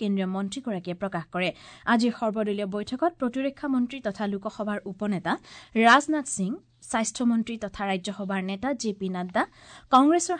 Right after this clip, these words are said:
সাংসদ জয়ৰাম ৰমেশ আৰু গৌৰৱ গগৈ, টি এম চিৰ সাংসদ সুদীপ বন্দ্যোপাধ্যায়, সমাজবাদী পাৰ্টীৰ সাংসদ ৰামগোপাল যাদৱ, বি জে ডিৰ সাংসদ চস্মিত পাত্ৰ, ডি এম কেৰ সাংসদ টি আৰ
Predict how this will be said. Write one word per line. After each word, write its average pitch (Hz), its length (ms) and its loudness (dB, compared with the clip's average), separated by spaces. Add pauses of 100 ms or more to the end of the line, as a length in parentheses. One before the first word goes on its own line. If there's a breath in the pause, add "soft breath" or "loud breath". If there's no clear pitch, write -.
সাংসদ 233 340 0 (100)
জয়ৰাম 202 400 0
ৰমেশ 196 280 -2 (120)
আৰু 196 140 -2 (200)
গৌৰৱ 196 300 -2
গগৈ, 196 260 -4 (340 loud breath)
টি 285 160 2
এম 254 140 8
চিৰ 247 220 -4
সাংসদ 269 280 0 (100)
সুদীপ 208 320 0
বন্দ্যোপাধ্যায়, 196 680 -4 (360)
সমাজবাদী 330 440 4 (180)
পাৰ্টীৰ 240 400 0 (240)
সাংসদ 220 340 -2 (160)
ৰামগোপাল 202 460 -2 (120)
যাদৱ, 190 300 -2 (460 loud breath)
বি 240 180 8
জে 247 180 4
ডিৰ 247 140 -2 (100)
সাংসদ 220 360 0 (420 soft breath)
চস্মিত 302 420 4 (100)
পাত্ৰ, 233 280 -2 (320)
ডি 233 180 4
এম 285 160 4
কেৰ 294 220 -2
সাংসদ 208 380 -2 (180)
টি 262 120 4 (260)
আৰ 196 80 2